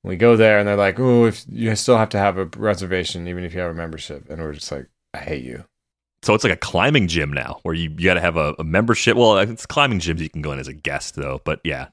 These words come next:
Speaker 1: It said free jump, open jump. We called and they said, "Yeah, it's just open for everybody. And if you're a member, you can just come."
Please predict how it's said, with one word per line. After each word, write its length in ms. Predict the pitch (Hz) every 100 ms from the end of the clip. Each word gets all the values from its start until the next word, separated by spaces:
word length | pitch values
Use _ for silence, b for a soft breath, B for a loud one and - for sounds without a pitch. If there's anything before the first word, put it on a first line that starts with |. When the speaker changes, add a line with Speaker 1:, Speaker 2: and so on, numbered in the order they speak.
| _ _ _
Speaker 1:
It 120 | 120 113
said 240 | 165 170
free 360 | - - 160 143
jump, 340 | 123 147 123
open 300 | - 135 131
jump. 260 | 127 139 110
We 100 | 117
called 520 | - 123 131 113 113
and 140 | 110 113
they 80 |
said, 220 | 107 120 110
"Yeah, 240 | 123 107
it's 120 | 95
just 140 | 110 107
open 380 | 117 110 113
for 100 | 101
everybody. 600 | 110 101 95 92 92 95 -
And 320 | 98 95 98
if 140 | 104 101
you're 100 | 104
a 20 |
member, 240 | 104 98
you 100 | 95
can 100 | 95
just 160 | 92 -
come." 360 | 98 87 87